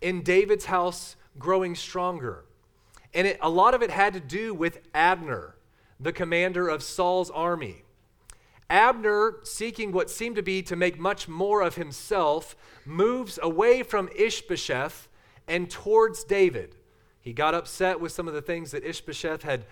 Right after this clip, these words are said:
uh, called him out on, uh, being with one of Saul's concubines, and all of that kinda unfolded. He blew up and moved his allegiance,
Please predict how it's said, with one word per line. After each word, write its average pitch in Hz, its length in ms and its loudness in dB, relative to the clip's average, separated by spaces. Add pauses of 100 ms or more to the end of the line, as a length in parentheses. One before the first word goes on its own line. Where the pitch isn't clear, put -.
(280)
uh, 107 260 -8 (160)
called 180 300 0
him 165 100 -2
out 180 240 4
on, 175 400 0 (460)
uh, 98 220 -14 (440)
being 170 320 -2
with 160 200 -4
one 160 160 -4
of 139 100 -8
Saul's 156 320 -4
concubines, 165 960 -6 (640)
and 135 360 -2 (240)
all 175 280 2
of 156 80 -4
that 170 200 0
kinda 165 200 -4
unfolded. 170 460 -2
He 143 100 -10
blew 185 300 6
up 170 260 2 (420)
and 156 200 -6
moved 214 320 2
his 196 180 0
allegiance, 170 680 -2